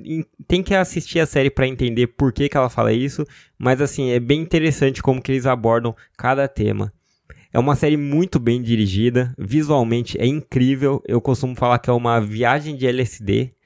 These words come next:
porque é absurdo, assim, a forma como eles utilizam as cores e as imagens.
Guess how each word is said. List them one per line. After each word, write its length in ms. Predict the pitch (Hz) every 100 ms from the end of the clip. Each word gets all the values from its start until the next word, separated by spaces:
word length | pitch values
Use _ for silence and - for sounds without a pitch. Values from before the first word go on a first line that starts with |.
| _ _ -
porque 240 | 117 123
é 20 |
absurdo, 580 | 120 120 - 120 139 120
assim, 380 | 107 117 110 110 _ _
a 140 | - 95
forma 340 | - 120 113
como 160 | 113 110
eles 200 | 107 107
utilizam 420 | 104 113 104 107
as 120 | -
cores 480 | - 110 120 131 113
e 80 | 104
as 140 | 98
imagens. 640 | 98 95 104 127 135 -